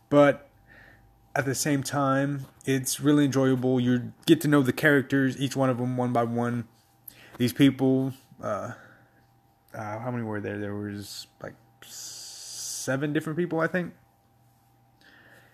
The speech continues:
Uh, something like that. And you get introduced to them one by one, uh, well, room by room, actually,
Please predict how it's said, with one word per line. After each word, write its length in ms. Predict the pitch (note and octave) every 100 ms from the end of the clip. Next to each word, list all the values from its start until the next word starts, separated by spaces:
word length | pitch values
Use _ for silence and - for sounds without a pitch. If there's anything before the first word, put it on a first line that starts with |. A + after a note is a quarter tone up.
| _ _ _ _ -
Uh, 460 | B2+ C3 C3 C3 B2 _ _ - _ _ _
something 180 | - D3
like 100 | G#2
that. 260 | G#2+ A2+ - - - - _ _ _ _
And 280 | F3 E3+ E3+
you 260 | F3 D#3 C#3+
get 140 | - D#3+
introduced 580 | D3+ D3+ C#3 D#3 D#3+ -
to 60 |
them 440 | C#3+ D3 D3 C#3 B2
one 180 | C#3
by 120 | C3+ C3+
one, 540 | B2+ C3+ C3+ C3 B2+ - - -
uh, 240 | A#2 A2+ A#2
well, 260 | B2+ C#3 C#3
room 280 | B2 E3 C#3+
by 120 | B2+
room, 460 | A#2 C3+ A#2 A2+ -
actually, 580 | A2+ A2 - A2 A2+